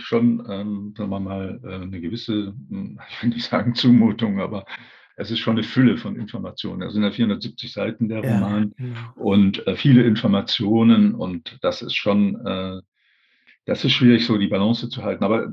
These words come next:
Speaker 1: ich glaube, es ist mir gelungen. Ich will hier nochmal ein Zitat von einem, einem Leser, ähm, mal vorlesen,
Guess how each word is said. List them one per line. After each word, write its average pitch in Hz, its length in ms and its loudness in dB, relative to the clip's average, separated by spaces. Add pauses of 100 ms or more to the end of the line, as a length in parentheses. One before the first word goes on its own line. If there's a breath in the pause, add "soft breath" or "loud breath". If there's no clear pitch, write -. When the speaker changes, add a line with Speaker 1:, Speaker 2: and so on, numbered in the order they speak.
Speaker 1:
ich - 200 -14
glaube, 135 240 4
es 117 80 2
ist 131 160 2
mir 123 140 8
gelungen. 135 400 2
Ich 123 200 -2
will 117 140 2
hier 117 100 4
nochmal 113 240 2
ein 104 160 -8
Zitat 117 420 -6
von 107 160 0
einem, 101 340 -4
einem 104 340 -8
Leser, 113 680 2
ähm, 107 380 -2 (760)
mal 113 140 -4
vorlesen, 127 600 0